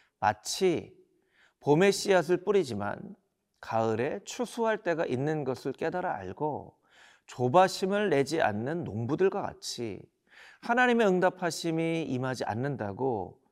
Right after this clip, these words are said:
조바심을 내는 것이 아니라 하나님이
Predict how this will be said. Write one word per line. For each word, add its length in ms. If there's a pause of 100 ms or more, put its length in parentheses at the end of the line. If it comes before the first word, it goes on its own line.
(240)
조바심을 640
내는 260
것이 240
아니라 400 (720)
하나님이 680